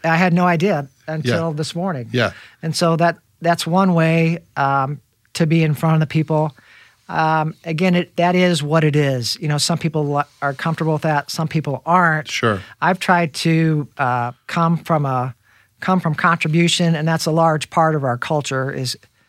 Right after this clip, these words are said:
Speaker 1: coming from contribution, not taking. So
Speaker 2: Mm-hmm.
Speaker 1: having that, um, you know, what can I do to add value to whatever's going on with you right now?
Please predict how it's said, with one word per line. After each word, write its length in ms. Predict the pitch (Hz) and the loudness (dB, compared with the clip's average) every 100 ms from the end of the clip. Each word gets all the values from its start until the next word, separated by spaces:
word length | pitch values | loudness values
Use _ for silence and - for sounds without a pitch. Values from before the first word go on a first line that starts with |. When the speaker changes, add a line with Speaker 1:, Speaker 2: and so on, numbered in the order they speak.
| _ _ _ _ _ _ _ _ _ _ - | _ _ _ _ _ _ _ _ _ _ -10
Speaker 1:
coming 320 | - 190 180 165 | -2 2 2 2
from 160 | 151 | -2
contribution, 800 | 135 143 139 143 143 143 147 139 | -2 -2 -2 -2 0 0 -2 -2
not 280 | 131 127 120 _ | -2 -4 -6 _
taking. 480 | - 135 127 120 110 - | -4 -4 -4 -8 -10 -6
So 320 | - 131 123 | -2 -2 -2
Speaker 2:
Mm-hmm. 80 | 104 - _ | -6 -14 _
Speaker 1:
having 340 | - 160 151 | -4 0 0
that, 300 | 147 143 139 - _ - | 0 0 -2 -4 _ -6
um, 540 | 127 123 123 120 117 - - | -2 0 -2 -4 -10 -14 -12
you 100 | 131 | -8
know, 80 | 127 | -4
what 240 | 139 139 | -4 -6
can 180 | - 156 | -6 -4
I 140 | 143 | -2
do 240 | 139 160 160 | 0 2 2
to 160 | 151 | 0
add 240 | 143 143 135 | 0 0 0
value 720 | 139 143 156 135 131 131 123 - _ _ _ - | 0 2 2 0 -2 -4 -6 -10 _ _ _ -8
to 120 | 147 | -2
whatever's 440 | 147 151 143 127 | 0 0 0 -2
going 340 | - 143 135 135 | -2 -2 0 0
on 300 | 143 139 135 | 2 2 0
with 180 | 127 | -4
you 140 | 131 123 | -4 -4
right 260 | 131 131 | -2 -4
now? 320 | 139 123 120 | -4 -4 -4